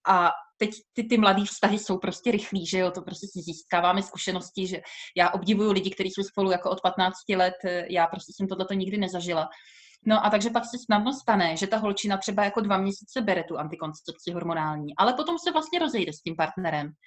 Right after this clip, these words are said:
Tak si řekne, no tak nebudu jí přece brát jako nadarmo, že jo, nechám si ji v šuplíčku. A pak, když si najde dalšího kluka, tak si ji znova jako začne brát. A to je vlastně ten úplně absolutně jako nejhorší způsob, jakým brát hormonální antikoncepci,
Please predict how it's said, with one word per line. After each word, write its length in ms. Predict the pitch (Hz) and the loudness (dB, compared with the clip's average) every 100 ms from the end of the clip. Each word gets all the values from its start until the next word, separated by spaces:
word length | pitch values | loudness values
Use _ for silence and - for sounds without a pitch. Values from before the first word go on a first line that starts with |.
| - - | -12 -6
Tak 120 | 190 | -4
si 120 | 247 | 0
řekne, 300 | 247 247 226 220 | 0 2 2 2
no 100 | 220 | 4
tak 140 | 254 - - | 4 2 2
nebudu 340 | 202 196 240 | 4 6 8
jí 140 | 302 302 | 8 6
přece 320 | 294 311 254 | 2 0 4
brát 260 | - - 240 | 6 6 4
jako 180 | - | 2
nadarmo, 520 | 262 160 156 160 151 180 | 4 4 2 0 -2 0
že 100 | 202 | 0
jo, 100 | 214 | 0
nechám 300 | 190 202 190 | 2 2 2
si 140 | - | -2
ji 60 | 226 | -8
v 60 | |
šuplíčku. 540 | 226 208 175 - - 175 _ - - - _ | -8 -8 -10 -12 -14 -16 _ -20 -20 -20 _
A 60 | 208 | -2
pak, 160 | 214 214 | 2 4
když 160 | 226 | 2
si 80 | - | 2
najde 240 | 247 247 | 2 4
dalšího 360 | 262 220 240 247 | 4 2 0 -2
kluka, 240 | 247 233 233 | -2 -2 -4
tak 120 | 220 - | -6 -8
si 60 | |
ji 80 | 233 | -2
znova 240 | 220 214 | 0 4
jako 180 | 220 220 | 2 2
začne 280 | 226 196 220 | -4 -2 0
brát. 320 | 196 165 151 - - - - | 2 2 2 -4 -18 -20 -8
A 60 | 208 | -2
to 100 | 262 | 4
je 80 | 254 | 4
vlastně 260 | 254 - | 4 -4
ten 120 | 269 262 | -2 -2
úplně 500 | 262 - 311 302 302 - | -4 -2 0 2 0 0
absolutně 500 | 233 - 285 269 262 | -8 -6 -4 0 0
jako 180 | 240 240 | 2 4
nejhorší 500 | 233 220 247 247 247 - | 2 2 0 -2 -8 -10
způsob, 320 | 208 - 220 | -8 -4 -4
jakým 240 | 202 214 | -2 0
brát 220 | 208 196 196 | 4 4 4
hormonální 520 | 196 196 190 190 175 | 0 2 0 0 -2
antikoncepci, 840 | 160 175 170 - - - 160 156 | -6 -8 -8 -8 -12 -6 -6 -6